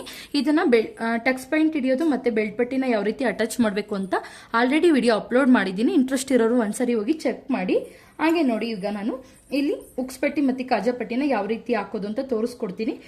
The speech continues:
ಕೆಲವೊಬ್ರು ರೈಟ್ ಸೈಡು ಉಕ್ಸ್ಪಟ್ಟಿ ಮತ್ತೆ ಲೆಫ್ಟ್ ಸೈಡು ಕಾಜಾಪಟ್ಟಿ ಹಾಕ್ತಾರೆ. But ನಾನು ರೈಟ್ ಸೈಡ್‌ಗೆ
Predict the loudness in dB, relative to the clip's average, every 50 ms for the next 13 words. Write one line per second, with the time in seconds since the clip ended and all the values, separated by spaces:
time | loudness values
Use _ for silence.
0 | -20 -20 -8 0 2 2 2 4 2 2 2 2 0 0 2 2 2 4 2 0
1 | 0 -2 -2 0 2 2 2 2 2 0 0 -2 -6 -8 -8 -8 -8 -6 -2 -2
2 | -2 0 0 0 0 0 0 0 2 2 2 0 0 -2 0 0 0 0 0 -2
3 | -2 -2 -2 0 -2 -2 -2 -2 -4 -6 -4 -6 -8 -8 -8 -8 -6 -4 -4 -4
4 | -8 -14 -20 -20 -10 -2 0 0 0 2 2 0 0 2 0 0 0 0 -2 -6
5 | -12 -20 -20 _ _ -2 2 2 4 4 4 2 0 -2 -6 -16 -12 -6 -2 0
6 | 0 0 0 -2 -4 -6 -6 -8 -18 -20